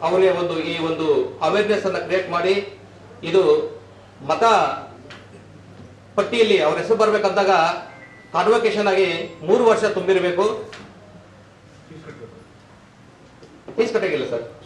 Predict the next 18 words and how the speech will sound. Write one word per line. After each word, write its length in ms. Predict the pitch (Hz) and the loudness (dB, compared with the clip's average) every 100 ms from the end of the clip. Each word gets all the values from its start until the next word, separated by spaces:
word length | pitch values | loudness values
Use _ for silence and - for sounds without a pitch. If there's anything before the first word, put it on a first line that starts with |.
| - - - - - - - | -20 -20 -20 -20 -20 -20 -8
ಇದು 140 | 175 190 | 0 0
ಉಚಿತವಾಗಿರ್ತದೆ. 800 | 233 226 202 175 139 120 - 151 | 2 2 2 0 -2 -4 -6 -6
ನೋಂದಣಿ 240 | 190 220 | -2 0
ಇದು 380 | 180 175 156 147 | 0 0 -2 -2
ಉಚಿತವಾಗಿರುತ್ತೆ. 880 | 185 208 202 190 180 214 233 - - - 180 180 - - - - | -2 0 0 0 0 -2 -2 -10 -14 -12 -12 -12 -16 -18 -18 0
ಮೂರು 200 | 196 233 | 6 6
ವರ್ಷದ, 240 | 208 208 185 | 6 2 0
ಅದ್ರ 240 | 147 165 | 0 0
ಜೊತೆಗೆ 240 | 190 208 | 0 4
ಒಂದು 280 | 196 180 165 | 4 4 2
ಆಧಾರ್ 300 | 156 190 202 | 2 2 2
ಕಾರ್ಡ್, 420 | 208 208 214 220 - - - - - - - - - - - - | 2 0 0 -4 -14 -18 -20 -20 -20 -20 -20 -20 -20 -20 -10 2
ವೋಟರ್ 220 | 196 220 | 4 4
ಐ 100 | 202 | 4
ಡಿ, 380 | 208 233 - - - - - | 4 4 -2 -12 -20 -20 -8
ಎರಡು 520 | 170 190 180 139 147 - - - - - - - - - - - - - - - - - | 0 2 4 2 0 -8 -16 -20 -20 -20 -20 -20 -20 -20 -20 -20 -20 -20 -20 -20 -8 2
ಫೋಟೋಗಳು 340 | 247 233 214 | 4 6 4
ಬೇಕಾಗುತ್ತೆ. 440 | 143 151 135 - | 4 0 -2 -2